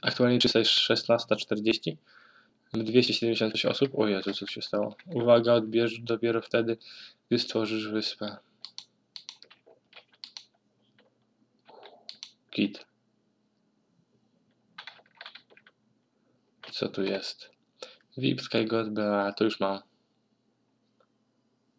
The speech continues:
To już mam kity. Eee, to mnie interesuje. Standardowa. O, mityczna. Wow. Legendarna. Wow.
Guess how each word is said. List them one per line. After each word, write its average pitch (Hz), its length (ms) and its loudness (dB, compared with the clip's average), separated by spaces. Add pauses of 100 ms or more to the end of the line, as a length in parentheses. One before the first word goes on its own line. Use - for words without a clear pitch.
(680)
To - 120 -20
już 185 140 -4
mam - 160 2
kity. 101 400 -4 (1500)
Eee, 113 580 -2
to - 100 -8
mnie 117 140 0
interesuje. 104 540 -2
Standardowa. 107 1120 2 (680)
O, 101 380 -12 (200)
mityczna. 107 680 -2
Wow. 107 540 -4 (580)
Legendarna. 110 680 4
Wow. 107 520 2